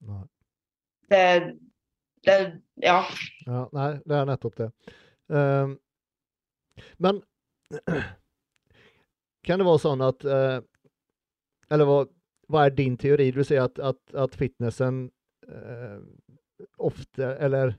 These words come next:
Speaker 1: ikke er en direkte årsak til en eventuell spiseforstyrrelse, da. Men det jeg tenker da, som vi har snakket om da, at du går jo da på dietten, ikke sant? Og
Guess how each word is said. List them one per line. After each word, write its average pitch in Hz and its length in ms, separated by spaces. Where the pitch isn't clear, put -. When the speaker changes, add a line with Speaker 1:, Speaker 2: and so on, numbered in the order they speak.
Speaker 1:
ikke 127 300
er 113 240
en 123 100
direkte 123 400
årsak 110 320
til 110 320
en 113 160
eventuell 110 420
spiseforstyrrelse, 110 680
da. 135 140
Men 143 100
det 156 80
jeg 151 140
tenker 151 260
da, 139 140
som 151 100
vi 143 80
har 135 60
snakket 131 260
om 131 80
da, 131 220
at - 320
du 156 100
går 156 200
jo 156 80
da - 40
på 131 160
dietten, 123 400
ikke 120 160
sant? 135 300
Og 131 320